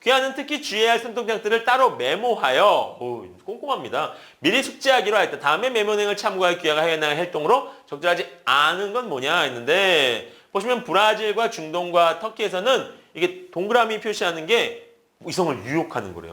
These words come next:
뭐, 뭐, 모르죠? 뭐, 그건 문화적인 거니까 알 수가 없는. 그렇대요. 프랑스는, "아, 형편없다, 갖춰." 우리나라는 "오케이, 좋아." 이런 느낌인데 다른 거예요.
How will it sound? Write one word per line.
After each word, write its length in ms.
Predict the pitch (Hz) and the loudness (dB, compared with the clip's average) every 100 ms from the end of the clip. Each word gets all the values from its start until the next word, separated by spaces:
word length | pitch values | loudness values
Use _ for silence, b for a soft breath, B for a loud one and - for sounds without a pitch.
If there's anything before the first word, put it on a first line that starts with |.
| 90 | -14
뭐, 120 | 92 92 | -16 -16
뭐, 200 | 95 104 - 92 92 95 | -14 -14 -14 -16 -12 -4
모르죠? 360 | 139 226 196 | -2 0 -2
뭐, 120 | 240 | -4
그건 180 | 202 214 | -8 -8
문화적인 400 | 147 190 175 160 | -2 0 0 -2
거니까 280 | 135 120 143 | -4 -4 -2
알 100 | 117 | -2
수가 160 | 135 127 | -4 -8
없는. 160 | 107 | -8
그렇대요. 600 | - 196 202 196 170 240 B B B B | -2 -2 -2 0 0 -2 B B B B
프랑스는, 560 | 269 277 - 240 320 - - | 0 2 0 -2 -2 -4 -14
"아, 140 | - - | -14 -12
형편없다, 540 | 208 208 233 - - | -12 -8 -8 -8 -12
갖춰." 240 | - - - - B B | -12 -12 -12 -14 B B
우리나라는 480 | 311 320 302 302 | 2 4 4 0
"오케이, 560 | 254 - 294 285 285 277 | -10 -4 -2 0 -2 -4
좋아." 340 | 269 254 254 | -2 4 4
이런 180 | 208 180 | 4 0
느낌인데 600 | 165 147 139 160 233 98 - _ _ | -6 -12 -6 -2 0 -2 -10 _ _
다른 340 | - - 110 | -16 -14 -14
거예요. 140 | 87 | -16